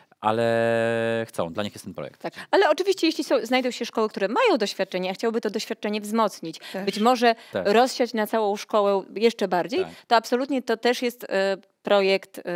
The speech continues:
Speaker 2: e, dla was.
Speaker 3: Bo zakładamy różnorodność, prawda, w tym
Speaker 1: Tak.
Speaker 3: wszystkim, że te szkoły też będą po prostu, e, silne,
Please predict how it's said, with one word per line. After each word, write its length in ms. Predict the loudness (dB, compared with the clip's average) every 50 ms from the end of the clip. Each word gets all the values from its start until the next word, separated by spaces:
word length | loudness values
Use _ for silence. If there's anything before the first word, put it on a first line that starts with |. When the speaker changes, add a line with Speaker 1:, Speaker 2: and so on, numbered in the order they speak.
| -4 -2 -4 -4 -4 -4 -4 -6 -4 -4
Speaker 2:
e, 260 | -4 -2 -2 -2 -4
dla 240 | -4 -2 -2 -2 -2
was. 160 | -2 -6 -6
Speaker 3:
Bo 100 | -4 -2
zakładamy 720 | -2 -2 -2 -2 -4 -4 -2 -2 -2 -2 -4 -4 -4 -6 -6 -10 _
różnorodność, 920 | -12 -8 -4 -4 -4 -2 -2 -2 0 0 -2 -2 -4 -4 -6 -6 -8 -8 -6
prawda, 320 | -4 -4 -2 -2 -2 -4
w 60 | -4
tym 120 | -6 -8 -8
Speaker 1:
Tak. 60 | -6
Speaker 3:
wszystkim, 460 | -8 -8 -8 -8 -8 -4 -4 -2 -2
że 140 | -2 -2 -4
te 120 | -4 -6
szkoły 300 | -8 -6 -4 -2 -2 -2
też 160 | -4 -6 -6
będą 320 | -6 -6 -4 -4 -4 -6 -6
po 120 | -8 -8
prostu, 500 | -8 -8 -8 -10 -12 _ -6 -6 -6 -6 -8 -14 -20 -20 -20 -20 -18 _ -14
e, 40 | -10
silne, 560 | -8 -4 -2 0 0 0 2 2 0 0 -2